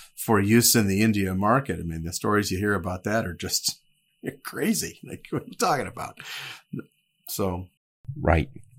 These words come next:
Speaker 2: Well, it, it's, it's interesting with, you, you mentioned the, the problems we have with the conge-, port congestion. Though that, that has, that has woke people up. And we've always talked about how do we, how do we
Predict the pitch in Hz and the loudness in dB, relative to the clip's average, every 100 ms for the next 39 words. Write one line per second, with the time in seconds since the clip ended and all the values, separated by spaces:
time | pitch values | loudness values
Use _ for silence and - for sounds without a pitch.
0 | - - - 135 123 - - - 127 - | -20 -14 8 10 10 8 -2 2 2 6
1 | 117 117 - - - 110 147 135 120 - | 6 8 4 0 4 6 6 6 4 4
2 | 110 101 95 - 101 - - - 107 98 | 4 4 2 4 4 4 -4 -2 2 2
3 | - 101 98 95 98 90 87 95 87 85 | 2 4 4 4 2 2 0 0 2 2
4 | 80 - - - 87 82 80 82 73 78 | -2 -10 -14 2 4 4 4 2 2 2
5 | 82 78 - 85 85 76 69 - 73 - | 0 -2 -4 -4 -2 -2 -6 -2 -2 -2
6 | 73 67 71 - 65 69 - 87 80 82 | -4 -4 -6 -6 -6 -8 -2 -2 0 -4
7 | 73 80 64 87 82 85 73 - - 90 | 0 0 2 2 4 2 -2 -6 0 2
8 | 85 80 78 - - - 87 82 80 - | 4 2 -2 -8 -12 -6 0 0 0 -2
9 | 71 78 73 67 82 87 95 117 123 110 | -2 -2 -2 -2 0 0 4 6 6 4
10 | - 92 - 82 80 78 - 82 87 82 | 4 4 2 0 2 2 0 2 4 4
11 | 80 - _ - - - 92 85 90 90 | 2 0 _ -20 -20 -4 0 0 2 2
12 | 82 80 80 76 | 4 4 2 0